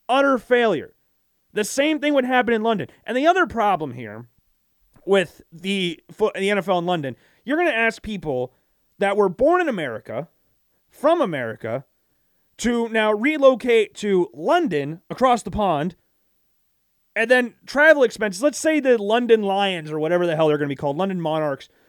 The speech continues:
come over to play the L A Chargers. You're gonna tell them to fly from London to L A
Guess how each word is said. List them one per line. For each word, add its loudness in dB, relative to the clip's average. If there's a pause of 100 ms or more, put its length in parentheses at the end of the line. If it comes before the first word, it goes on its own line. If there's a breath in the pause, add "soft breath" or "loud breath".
(160)
come 0
over 4
to 0
play 2
the -2
L 2
A 2
Chargers. -2 (580)
You're -2
gonna 4
tell 2
them 0
to -6
fly 0
from -6
London 0 (920)
to -4 (180)
L 4
A -2